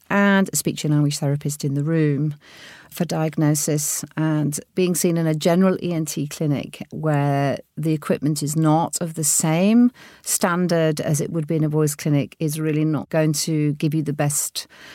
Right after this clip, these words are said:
outcome. It is difficult. So searching for that and going in and speaking to a G P about that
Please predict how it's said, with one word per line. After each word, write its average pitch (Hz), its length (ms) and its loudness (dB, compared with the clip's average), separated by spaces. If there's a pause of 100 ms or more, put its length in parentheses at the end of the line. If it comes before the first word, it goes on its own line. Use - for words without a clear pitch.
(240)
outcome. 143 720 -2
It 151 220 -4
is 165 120 -2
difficult. 156 720 -2
So 160 200 0
searching 226 580 2
for 196 120 0
that 147 160 -2
and 160 100 0
going 156 260 2
in 151 100 4
and 147 100 2
speaking 151 360 0
to 151 140 -2
a 147 60 2
G 143 220 -2
P 156 240 -2
about 147 300 0
that - 360 -4